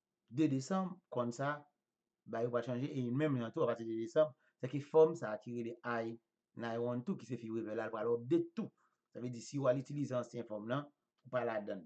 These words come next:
Anyway, depi ou ap itilize fòm, tout moun konn sa, se sou sit U S C I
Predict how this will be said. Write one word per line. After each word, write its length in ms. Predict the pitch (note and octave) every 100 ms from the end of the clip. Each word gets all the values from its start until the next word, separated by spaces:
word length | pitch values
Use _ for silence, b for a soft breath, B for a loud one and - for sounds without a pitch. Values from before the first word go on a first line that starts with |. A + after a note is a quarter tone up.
| F#3+
Anyway, 380 | A#3 G3 A2+ - _ _ -
depi 200 | D3 F3
ou 60 | F#3+
ap 80 | F#3
itilize 380 | F#3 G3 C3 C3
fòm, 220 | C#3+ C#3+
tout 140 | D#3+ -
moun 140 | C3
konn 160 | B2 A2+
sa, 120 | - A#2
se 140 | - B2+
sou 120 | - C#3+
sit 260 | - - C#3
U 60 |
S 140 | C3+ C#3
C 40 |
I 80 | B2